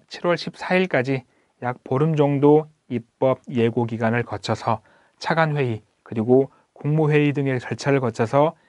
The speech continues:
시행할 계획입니다. 아마 공포가 되면 공포한 날부터 바로 시행이 될 것으로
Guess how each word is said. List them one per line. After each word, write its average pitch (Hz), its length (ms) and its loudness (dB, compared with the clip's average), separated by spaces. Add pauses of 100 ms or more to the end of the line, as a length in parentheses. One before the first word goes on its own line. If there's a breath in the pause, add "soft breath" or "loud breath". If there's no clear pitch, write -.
(160)
시행할 139 600 -2
계획입니다. 104 560 -8 (360 loud breath)
아마 139 260 0
공포가 156 480 0
되면 151 440 2 (200)
공포한 127 380 -6
날부터 123 640 -2 (240)
바로 123 480 0 (220)
시행이 147 360 -4
될 107 160 -6
것으로 113 520 -4